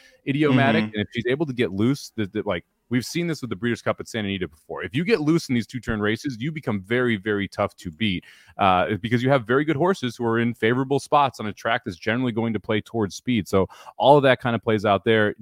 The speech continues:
Speaker 1: Uh, are you on Idiomatic? Do you like someone else? What, what are your thoughts here on the distaff?
Speaker 2: I had thought about putting Idiomatic as a favorite to fade, actually,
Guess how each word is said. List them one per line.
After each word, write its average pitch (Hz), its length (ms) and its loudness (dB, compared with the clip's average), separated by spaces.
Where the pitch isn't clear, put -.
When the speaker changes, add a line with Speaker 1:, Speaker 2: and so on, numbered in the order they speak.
Speaker 1:
Uh, 107 340 4
are 107 80 2
you 135 200 2
on 147 100 2
Idiomatic? 143 600 0
Do 101 80 -12
you 101 80 -6
like 123 200 2
someone 131 360 -4
else? 127 280 0
What, 123 160 0
what 131 100 -2
are 131 60 -2
your 120 80 -2
thoughts 104 280 -2
here 95 120 -4
on 92 40 -4
the 90 80 -6
distaff? 80 400 -12
Speaker 2:
I 226 200 8
had 269 180 4
thought 185 260 10
about 147 320 12
putting 147 320 8
Idiomatic 123 640 10
as 107 160 4
a 107 80 0
favorite 107 440 2
to 107 160 -2
fade, 113 340 4
actually, 110 560 0